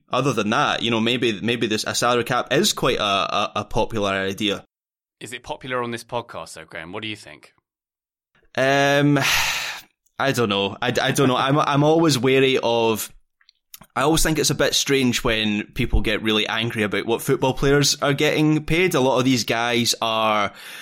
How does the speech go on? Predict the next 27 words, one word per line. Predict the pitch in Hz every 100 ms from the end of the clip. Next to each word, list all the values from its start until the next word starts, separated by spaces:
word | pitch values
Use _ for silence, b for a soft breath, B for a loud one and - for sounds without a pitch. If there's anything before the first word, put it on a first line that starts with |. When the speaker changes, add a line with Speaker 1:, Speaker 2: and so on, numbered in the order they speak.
| B B B _
Speaker 1:
working | 113 123 120 117
class | 143 156 151
guys | 156 151 147 143
who | 120
have | 113
come | 131 120
from | 110 117
nothing, | 143 143 143 131
and | 113
I |
actually | 120 - 127
think | 117 127 135
it's | 113
quite | - 147 139
good | 143 175 110
that | 107
they | 113 117
get | 120 117
paid | - 120 107
their | 113
market | 110 120 - 107
value | 127 151 147 117
and | 110
that | 117
these | 120 117
billionaire | 107 101 123 135 131 135
owners | 127 143 120 113